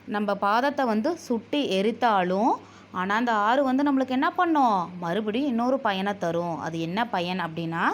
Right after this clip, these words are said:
இங்க பாருங்க கண்ணு, இந்த படத்தை பாருங்க. இந்த படத்துல என்ன பண்றாங்க, குழியை தோண்டுறாங்க. அந்த மணல் இருக்கு பாத்தீங்களா, அந்த மணல் ஓடையில வந்து என்ன பண்றாங்க, குழி தோண்டும் போது அதிலிருந்து என்ன வரும்,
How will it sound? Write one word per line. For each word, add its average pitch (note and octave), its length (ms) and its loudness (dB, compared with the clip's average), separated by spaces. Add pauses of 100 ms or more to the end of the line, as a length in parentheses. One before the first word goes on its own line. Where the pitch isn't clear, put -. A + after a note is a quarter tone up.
(380)
இங்க G#3+ 200 -4
பாருங்க G#3+ 320 0
கண்ணு, F3 220 -4
இந்த G#3+ 220 -4
படத்தை B3 320 0
பாருங்க. B3 420 2 (140)
இந்த A3+ 120 -2
படத்துல A3+ 220 -2
என்ன C#4 260 2
பண்றாங்க, A#3 680 0 (680)
குழியை C4+ 360 2
தோண்டுறாங்க. A3 680 0
அந்த A#3+ 340 0
மணல் A#3 600 0
இருக்கு G#3 240 -6
பாத்தீங்களா, G#3 320 -2
அந்த G#3+ 280 0
மணல் G#3+ 400 0
ஓடையில A3 340 0
வந்து G#3 200 -2
என்ன B3+ 180 0
பண்றாங்க, B3 520 0 (340)
குழி C4+ 260 2
தோண்டும் B3 400 2
போது G#3+ 260 2
அதிலிருந்து C4+ 420 2
என்ன D#4+ 200 4
வரும், A#3+ 420 4